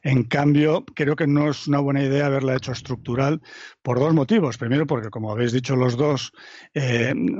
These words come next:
esto requiere un poco más, digamos, de, de, de consenso, eh, tanto, tanto técnico como, como político, eh, po-, como toda medida estructural, por otra parte, ¿no?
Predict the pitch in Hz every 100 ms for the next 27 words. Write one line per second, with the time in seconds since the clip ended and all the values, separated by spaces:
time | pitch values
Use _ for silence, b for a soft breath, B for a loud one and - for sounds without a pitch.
0 | 208 - 160 175 156 135 160 165 139 135
1 | 139 143 147 151 135 135 151 135 117 110
2 | 113 110 - 120 117 117 120 131 120 120
3 | 123 123 120 113 185 170 151 185 220 -
4 | 135 123 120 110 120 117 117 113 B B
5 | B _ - 131 113 123 120 170 175 160
6 | 139 131 123 120 117 117 113 - 117 110
7 | 117 170 214 147 180 240 B B B B
8 | - 123 117 147 - 135 117 165 151 131
9 | 120 117 - 110 117 143 147 107 110 113
10 | 151 - 135 262